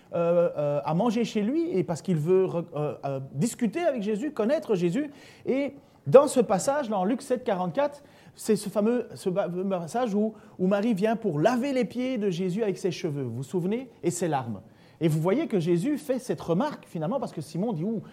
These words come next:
si, euh, il connaissait dans sa tête, s'il connaissait, euh, cet homme, euh, cette femme,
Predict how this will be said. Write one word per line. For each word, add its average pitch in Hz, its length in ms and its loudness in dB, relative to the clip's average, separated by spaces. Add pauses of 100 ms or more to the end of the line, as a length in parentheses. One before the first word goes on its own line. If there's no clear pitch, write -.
(200)
si, 208 340 -2
euh, 165 140 2
il 156 80 -2
connaissait 151 300 -4
dans 113 120 -6
sa 135 140 -6
tête, 240 240 -2
s'il 220 240 -4
connaissait, 190 540 -4 (260)
euh, 139 160 -2
cet 123 320 -6
homme, 254 300 -2
euh, 156 60 -4
cette 139 200 -6
femme, 240 320 -4